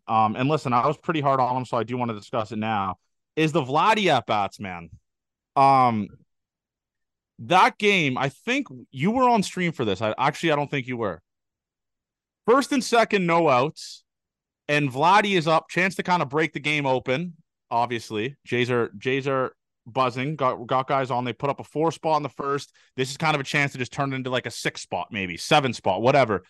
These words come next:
And this dude grounds into a fucking double play.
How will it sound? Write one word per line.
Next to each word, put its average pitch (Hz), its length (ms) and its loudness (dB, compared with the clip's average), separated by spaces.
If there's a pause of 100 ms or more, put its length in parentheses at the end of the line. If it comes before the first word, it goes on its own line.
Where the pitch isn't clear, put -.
(640)
And 190 180 0
this 285 120 0
dude 277 220 2
grounds 196 320 2
into 185 220 -2
a 175 80 0
fucking 175 540 -4
double 143 280 0
play. 95 280 -8